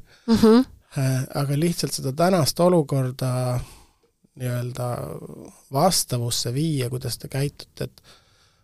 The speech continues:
Speaker 2: et kutsuge inimesed kokku ja, ja, ja küsige, et, et miks me kontorisse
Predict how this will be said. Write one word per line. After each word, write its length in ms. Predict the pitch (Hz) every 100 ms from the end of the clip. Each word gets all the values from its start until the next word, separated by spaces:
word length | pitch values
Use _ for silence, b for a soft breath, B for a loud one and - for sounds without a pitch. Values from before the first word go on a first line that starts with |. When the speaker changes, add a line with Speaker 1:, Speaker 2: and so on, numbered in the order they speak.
| b _ _ 135 123
Speaker 2:
et 100 | 135
kutsuge 540 | - 147 - 131 139 135
inimesed 400 | 139 120 123 -
kokku 360 | 147 156 - 120
ja, 220 | 117 127 -
ja, 140 | 123 - -
ja 100 | 135
küsige, 420 | 143 143 135 120 120
et, 240 | - - b b _ _ _
et 160 | 127
miks 460 | 147 170 - - - b b b b _ _ _ -
me 100 | 131
kontorisse 540 | 151 156 - - -